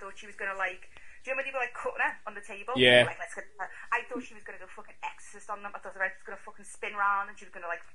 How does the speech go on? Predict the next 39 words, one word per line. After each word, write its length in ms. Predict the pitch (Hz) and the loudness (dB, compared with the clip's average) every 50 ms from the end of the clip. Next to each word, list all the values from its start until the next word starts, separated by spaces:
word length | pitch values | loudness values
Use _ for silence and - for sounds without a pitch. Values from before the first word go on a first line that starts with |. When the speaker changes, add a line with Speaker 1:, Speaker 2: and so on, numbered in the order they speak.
| - | -6
Speaker 1:
fuck 160 | - 208 - - | -6 -6 -6 -6
shit 240 | - 196 185 - | -8 -8 -6 -4
up. 160 | 180 175 180 - 180 | -4 -6 -4 -4 0
And 80 | 180 120 | 2 4
Speaker 2:
Yeah, 80 | 117 | 4
Speaker 1:
she 160 | 117 120 117 117 117 | 6 6 6 4 4
just 40 | - - | 0 -6
didn't 120 | - - 139 | -6 -6 -6
happen. 140 | 123 - 110 | -2 0 0
Speaker 2:
and 80 | 113 110 | 0 2
she 140 | - - 120 | 0 2 4
doesn't. 240 | 120 120 110 113 110 | 4 4 4 2 2
Speaker 1:
And 80 | - | 2
I 80 | 175 170 | 2 0
was 160 | 170 - - - - - - - - - - - - - | 0 -4 -10 -14 -14 -16 -16 -16 -16 -16 -16 -14 -6 -4
bitterly 400 | 262 254 - - 233 214 214 208 | -2 -2 -2 -4 -6 -6 -6 -8
disappointed. 560 | 196 196 190 - - - 196 185 185 202 196 - | -8 -10 -12 -12 -10 -10 -10 -10 -10 -10 -4 0
I 160 | 196 196 208 | 0 0 0
was 160 | 208 - - | -2 -8 -12
expecting 480 | - 196 - - - 208 208 - 226 - | -14 -16 -10 -8 -8 -8 -8 -10 -14 -16
some, 160 | - 226 208 | -16 -14 -12
like, 160 | 202 185 185 185 180 - | -10 -10 -10 -12 -12 -12
River 160 | 185 180 - 190 - | -10 -10 -10 -10 -8
Tam 240 | - - 170 170 170 - | -4 -2 -2 -2 -2 -8
type 160 | 175 170 170 - | -12 -14 -12 -12
shit 240 | - - 190 180 - - | -12 -12 -12 -12 -12 -14
to 20 | - 180 | -14 -12
go 80 | 175 | -8
down, 320 | 175 175 170 170 170 170 - | -4 -2 -2 -2 -2 -6 -2
Speaker 2:
<laughs> 60 | - | 0
Speaker 1:
and 480 | 180 - - 196 185 - 196 180 - 165 | 0 4 4 4 4 4 2 2 2 -2
it 160 | 165 - - - - | -8 -12 -14 -14 -14
didn't. 240 | 160 - - - - - - 170 | -14 -14 -14 -14 -16 -6 -2 -2
And 80 | 170 | -2
I 80 | 165 160 | -2 -4
was 160 | 165 170 - - - | -6 -10 -14 -14 -16
so 480 | - - - - 175 156 156 156 160 | -16 -8 -4 -2 0 0 -2 -4 -8
upset. 480 | - 165 - - 170 147 147 151 - - - - - - - - - - - - - - - - - - - - - - - | -12 -14 -10 -6 -6 -4 -4 -6 -8 -12 -16 -16 -16 -16 -14 -16 -16 -16 -16 -16 -16 -16 -16 -16 -16 -16 -16 -16 -16 -8 -6
It's, 380 | - - - - - - - | -4 -4 -4 -6 -10 -12 -12